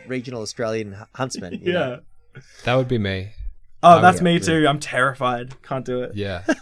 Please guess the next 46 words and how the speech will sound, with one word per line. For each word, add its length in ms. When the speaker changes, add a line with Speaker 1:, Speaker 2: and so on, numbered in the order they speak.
Speaker 2:
Yeah. 340
Speaker 1:
I'll 80
come 200
over 140
to 140
either 200
of 60
your 80
houses 300
at 60
any 140
stage. 400
I, 240
I 100
love 260
getting 160
rid 100
of 20
Speaker 3:
<laughs> 60
I've 0
Speaker 1:
Huntsman. 260
Speaker 3:
never 60
th-, 240
I've 160
Speaker 1:
Just 220
Speaker 3:
never, 100
Speaker 1:
removing 220
them. 120
Speaker 3:
I've 140
never 160
thought 240
about 220
that, 180
and 100
that's 160
gonna 180
ruin 420
all 240
future 580
Meredith 420
performances 520
for 200
me 140
as 180
I'm 100
s-, 140